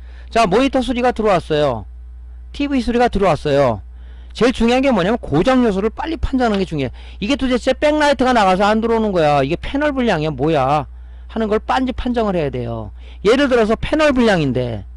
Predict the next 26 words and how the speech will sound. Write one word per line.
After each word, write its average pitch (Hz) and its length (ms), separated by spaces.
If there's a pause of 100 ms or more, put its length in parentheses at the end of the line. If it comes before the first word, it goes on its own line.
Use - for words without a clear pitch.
그죠? 139 240
패널 220 240
불량인데 151 480 (240)
엄하게 269 560
에이디 233 240
보드하고 208 460
립스 214 280
보드를 226 300
무지하게 269 720 (320)
고장 226 560
수리 226 260
추적 - 360
육십 - 200
분을 208 160
하는 185 200
사람들이 147 320
있어요. 113 480 (420)
아니죠. 123 640 (300)
그러니까 160 300 (180)
수리가 247 300
들어왔다면 156 720 (640)
만약에 220 280
엘이디 233 1300
형식의 214 420
모니터다 170 480
그러면 143 480